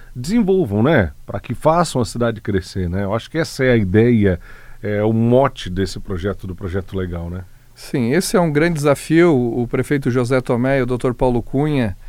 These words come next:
Speaker 2: é, quando a gente aceitou o desafio de estar à frente da Secretaria de, de Infraestrutura, esse era o grande desafio, né? Nós precisamos fazer com que a cidade de Rio do Sul volte a crescer.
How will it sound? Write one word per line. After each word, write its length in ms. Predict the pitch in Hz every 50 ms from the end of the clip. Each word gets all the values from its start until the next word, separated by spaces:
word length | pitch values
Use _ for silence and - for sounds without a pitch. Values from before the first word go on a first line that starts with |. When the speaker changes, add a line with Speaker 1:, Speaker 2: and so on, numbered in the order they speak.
| - - - - - - -
Speaker 2:
é, 380 | 98 107 107 107 107 107 104 101 -
quando 680 | - 127 131 131 123 127 127 123 120 117 110 104 98 -
a 100 | 107 110
gente 240 | 113 127 127 - 135
aceitou 380 | 120 - 139 120 - - 147
o 40 | 147
desafio 480 | 139 117 139 131 123 - - 165 160 151
de 60 | 127
estar 260 | 110 - - 131 123
à 80 | 123 117
frente 380 | - - 135 147 151 139 -
da 100 | 123 127
Secretaria 540 | 120 - 135 120 123 120 113 127 120 127 127
de, 400 | 123 123 123 123 123 120 113 113
de 160 | 110 113 127
Infraestrutura, 960 | 127 127 - 131 131 - - - 127 123 - - 135 156 175 180 170 117 92 - - - - - - - -
esse 240 | - 135 143 - -
era 120 | 151 160
o 60 | 156 147
grande 380 | 147 147 156 156 156 139 143
desafio, 580 | 139 135 131 147 143 - - - - 110 101 95
né? 260 | 95 98 104 110 110 - - - - - - -
Nós 120 | 110 117 -
precisamos 600 | - 139 139 - 139 131 127 156 175 202 196 -
fazer 500 | - 170 143 127 117 131 147 165 202 233
com 160 | - 185 170
que 80 | -
a 60 | 165 143
cidade 480 | - - 123 110 123 135 175 208 190
de 80 | 196 180
Rio 160 | 175 175 160
do 100 | 139 123
Sul 320 | - - - 175 196 202
volte 380 | 147 135 139 165 196 - - 208
a 20 |
crescer. 480 | 190 - 190 180 - - 151 113 95